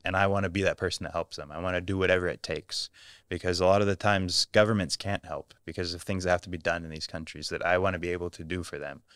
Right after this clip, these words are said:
I wanna get them medicine. I wanna get them food. I wanna get them a lawyer. I wanna get them someone to talk to so they don't kill themselves. That's what I wanna do. I wanna help them in any way possible.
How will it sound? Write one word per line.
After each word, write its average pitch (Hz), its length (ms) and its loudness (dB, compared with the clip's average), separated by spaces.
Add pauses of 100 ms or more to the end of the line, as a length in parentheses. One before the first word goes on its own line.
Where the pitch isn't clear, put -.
(160)
I 90 60 0
wanna 90 160 2
get 92 140 -2
them 90 120 -2
medicine. 87 380 -2
I - 20 -10
wanna 82 140 -6
get 90 120 -4
them 87 140 -4
food. 78 380 -4
I 80 60 -4
wanna 90 160 -4
get 87 100 -2
them 87 160 -4
a 80 40 -2
lawyer. 85 420 2 (380)
I 92 40 0
wanna 98 120 2
get 101 100 0
them 90 140 -2
someone 101 240 0
to 82 60 -2
talk 95 300 2
to - 140 -10
so - 120 -6
they 87 60 0
don't 87 160 -4
kill 101 180 -2
themselves. - 600 -8 (420)
That's 95 240 4
what 101 100 4
I 85 80 2
wanna 85 260 -2
do. 76 280 -6 (400)
I 85 40 -4
wanna 90 200 2
help 98 300 4
them 80 320 -2 (200)
in 90 120 -4
any 95 200 0
way 87 200 0
possible. - 540 -8